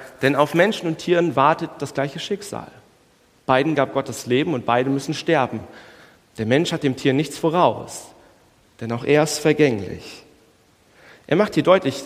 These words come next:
das Leben vom Menschen und das Leben vom Tier, das ist etwas, das unterscheidet sich eigentlich gar nicht so sehr. Wir beide sterben. Das haben wir mit den Tieren irgendwie gemeinsam. Manchmal ist es so, wenn ich, wenn ich so als, als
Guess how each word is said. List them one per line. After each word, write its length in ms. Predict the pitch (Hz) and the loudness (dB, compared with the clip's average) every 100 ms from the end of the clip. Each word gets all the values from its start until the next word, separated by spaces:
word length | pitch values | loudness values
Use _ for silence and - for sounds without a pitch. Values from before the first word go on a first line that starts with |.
| - | -10
das 160 | 131 170 | -8 2
Leben 220 | 226 208 | 4 4
vom 200 | 165 160 | 2 4
Menschen 480 | 190 190 - 110 107 | 4 4 -2 -6 -4
und 160 | 135 | -2
das 120 | 143 180 | 0 4
Leben 200 | 202 190 | 4 4
vom 220 | 143 139 | 0 2
Tier, 140 | 185 | 4
das 140 | 156 156 | 4 2
ist 60 | |
etwas, 300 | 170 160 156 - - - | -2 -2 -6 -12 -20 -6
das 140 | 165 | -2
unterscheidet 540 | - 180 170 202 175 - | 2 2 2 4 4 2
sich 180 | 120 113 | -2 0
eigentlich 300 | 107 104 - | 0 -2 -6
gar 160 | 104 | -6
nicht 160 | 101 - | -6 -10
so 140 | 98 | -12
sehr. 360 | 92 95 92 92 - - - _ | -10 -10 -10 -12 -18 -20 -20 _
Wir 120 | 139 | -2
beide 300 | 139 160 185 | 4 4 4
sterben. 600 | 190 - 151 110 92 98 92 - - | 0 2 2 2 -2 -8 -12 -18 -16
Das 160 | - - | -10 2
haben 260 | 143 165 | 2 2
wir 200 | 160 165 160 - - | 4 4 4 -8 -8
mit 120 | 135 | 0
den 120 | 143 | 0
Tieren 240 | 139 170 175 | 2 2 4
irgendwie 280 | 147 156 147 | 2 0 2
gemeinsam. 680 | 151 131 123 104 101 92 87 92 - _ _ _ _ _ _ _ _ _ _ _ _ _ _ _ | 2 4 2 -2 -8 -12 -14 -18 -20 _ _ _ _ _ _ _ _ _ _ _ _ _ _ _
Manchmal 280 | 127 160 151 | -4 2 2
ist 100 | 147 | 2
es 120 | 127 | 0
so, 340 | 147 165 180 - - | 4 4 4 -6 -6
wenn 140 | 131 | -2
ich, 320 | 147 147 - - - - - | 0 -2 -10 -14 -20 -20 -18
wenn 160 | - 131 | -10 -8
ich 120 | 131 | 0
so 120 | 135 | 6
als, 340 | 131 127 - 117 | 6 6 0 -2
als 400 | 123 - - | -4 -4 -10